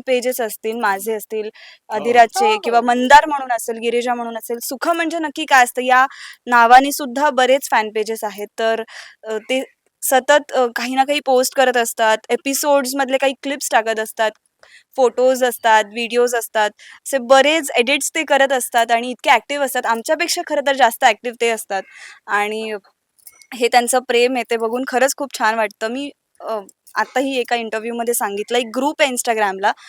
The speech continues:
Speaker 1: आणि त्याच्यामध्ये मी आहे, म्हणजे मला त्यांनी ॲड केलंय.
Speaker 3: वा.
Speaker 1: तर तिथे जसा टेलिकास्ट होतो Hotstar-वरती, अ,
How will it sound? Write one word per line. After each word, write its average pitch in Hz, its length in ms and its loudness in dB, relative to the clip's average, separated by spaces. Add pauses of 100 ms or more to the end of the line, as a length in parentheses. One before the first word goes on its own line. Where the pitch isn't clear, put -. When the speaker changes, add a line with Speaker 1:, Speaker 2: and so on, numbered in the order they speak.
(320)
Speaker 1:
आणि 214 560 -2
त्याच्यामध्ये 240 640 0 (100)
मी 247 140 -2
आहे, 214 260 0
म्हणजे 220 240 -8
मला 214 180 0
त्यांनी 226 200 -4
ॲड 208 300 0
केलंय. 196 280 -6 (100)
Speaker 3:
वा. 175 140 -16 (140)
Speaker 1:
तर 240 80 -4
तिथे 277 540 -4 (1000)
जसा 262 260 2
टेलिकास्ट 277 540 2
होतो 269 340 0
Hotstar-वरती, 226 800 0
अ, 190 300 -4